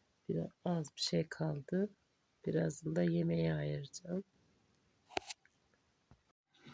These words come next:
Evet hanımlar, beyler, akşamdan, e, şekere yatırdığımız kirazımızı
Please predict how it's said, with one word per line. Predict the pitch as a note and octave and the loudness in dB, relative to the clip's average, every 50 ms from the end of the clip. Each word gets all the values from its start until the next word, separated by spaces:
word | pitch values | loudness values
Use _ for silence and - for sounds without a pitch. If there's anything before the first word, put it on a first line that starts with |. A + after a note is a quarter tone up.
| - - - - - - | -20 -20 -20 -20 -6 0
Evet | - F#3+ F#3+ F#3+ F#3+ F#3+ F#3+ | 4 8 8 8 8 8 6
hanımlar, | G3 G3 F#3+ F#3+ F#3+ F#3+ F#3+ F#3+ F#3 F#3+ | 8 8 10 12 12 12 12 12 10 10
beyler, | F#3+ F#3+ F#3+ G#3+ G#3 G3+ | 10 10 10 10 10 10
akşamdan, | F#3+ F#3+ - - F#3+ F#3 F#3 F3+ F3+ F#3 F3+ E3+ - - - - - - - - - - - - - - - D#3+ | 8 6 4 6 8 8 8 8 8 8 6 6 4 0 -2 -4 -4 -4 -6 -14 -20 -20 -20 -20 -20 0 4 6
e, | E3+ E3+ E3 E3 D#3+ | 6 6 6 4 2
şekere | D#3+ - - F#3+ F#3 - - F3+ E3+ F3 | 0 0 0 0 0 2 2 0 2 4
yatırdığımız | F3 F3 F3 F3 F3 - - F3 E3+ F3 E3+ E3+ E3+ E3+ D#3+ - - - | 4 4 4 4 2 0 -4 -6 -2 0 0 0 0 0 -4 -6 -8 -6
kirazımızı | - - F#3 F3 E3+ E3 E3 D#3 D#3+ E3 E3+ E3+ E3+ E3 F3+ G3+ A#3+ B3+ | -2 0 2 4 4 4 2 0 -2 -2 -2 -2 -2 -2 -2 0 0 0